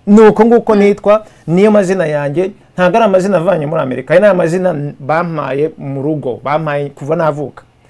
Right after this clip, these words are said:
Speaker 1: So, niba rero njyewe, mu gi-, muri njyewe nzi ko ndi Bwigenge, ntabwo uzaza kungira umuretwa, ntibibaho.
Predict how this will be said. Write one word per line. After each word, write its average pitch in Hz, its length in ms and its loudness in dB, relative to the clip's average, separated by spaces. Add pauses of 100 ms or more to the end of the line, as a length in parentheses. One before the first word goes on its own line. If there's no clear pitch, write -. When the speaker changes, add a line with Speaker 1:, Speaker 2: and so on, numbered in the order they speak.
(200)
Speaker 1:
So, 196 240 4 (320)
niba 262 280 8
rero 240 320 8
njyewe, 220 460 2
mu 170 140 -2
gi-, 175 260 -2
muri 185 340 2
njyewe 196 300 4
nzi 180 140 0
ko 180 120 -2
ndi 175 120 0
Bwigenge, 139 540 -4 (800)
ntabwo 160 300 0
uzaza 175 640 2 (180)
kungira 156 560 -2
umuretwa, 143 640 -2
ntibibaho. 147 380 -4